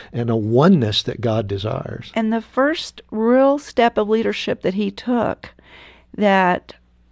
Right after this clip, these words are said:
Speaker 2: made the most significant change in our relationship was he responded to a request I'd asked years before if he would pray with me daily. Here, he'd been a pastor, would pray with other people,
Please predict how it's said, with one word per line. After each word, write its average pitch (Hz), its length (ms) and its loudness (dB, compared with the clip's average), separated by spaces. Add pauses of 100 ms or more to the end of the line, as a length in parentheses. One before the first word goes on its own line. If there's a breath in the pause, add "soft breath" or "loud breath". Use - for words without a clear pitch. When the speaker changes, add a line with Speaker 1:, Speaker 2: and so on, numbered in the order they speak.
(920)
Speaker 2:
made 202 460 0
the 180 100 0
most 185 400 -4
significant 247 560 -4
change 214 420 -4
in 175 60 -2
our 165 140 0
relationship 175 800 -2 (420 loud breath)
was 202 200 0
he 254 600 0 (320)
responded 214 680 0
to 254 140 2
a 226 60 6
request 226 640 2
I'd 190 160 4
asked 185 480 -2
years 196 580 0
before 277 720 2 (600 soft breath)
if 202 100 -6
he 220 120 -2
would 240 180 -2
pray 285 300 -6
with 208 180 -6
me 220 140 0
daily. - 540 -4 (560 soft breath)
Here, 220 220 4
he'd 294 260 2
been 349 160 4
a 302 60 4
pastor, 240 640 0
would 208 220 0
pray 226 280 4
with 277 180 4
other 254 240 6
people, 190 540 -2